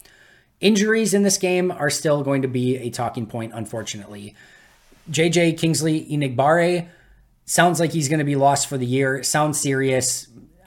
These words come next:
I don't wanna speculate, but you know when the coach says everyone's feeling for him and it's serious. And maybe they get good news on an M R I or whatever on, on Monday, but this probably is going to affect him. Well, he's gonna be out the rest of the year. I think that's very clear.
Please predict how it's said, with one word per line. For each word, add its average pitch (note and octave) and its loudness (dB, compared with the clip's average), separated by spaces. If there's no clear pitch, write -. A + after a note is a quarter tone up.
I C#3+ -4
don't D3+ 2
wanna C#3 2
speculate, C3 0
but B2+ -6
you C3+ -2
know C3 2
when B2+ 0
the A#2+ -2
coach B2+ -2
says A#2+ -2
everyone's B2 -2
feeling D3 -2
for C#3 -2
him C#3 2
and A#2 -4
it's - -4
serious. - -6
And C3 0
maybe D#3+ 4
they D#3+ 4
get D#3 0
good D3+ 0
news C#3+ 2
on C3 0
an B2+ 0
M C3 0
R B2 2
I B2 4
or B2 0
whatever A#2 -2
on, A#2 -4
on A#2+ -6
Monday, A#2+ -2
but B2+ -2
this C3 -2
probably C#3 0
is B2+ 0
going C3 -2
to C3 2
affect C3 -2
him. B2+ -4
Well, C#3 -4
he's B2+ -6
gonna F3+ 2
be B2+ 2
out A#2+ 0
the B2 -4
rest A2+ -4
of A#2+ -6
the A2+ -6
year. G#2+ -4
I G#2 -6
think A2+ -8
that's A2 -6
very A2+ -4
clear. A2+ -6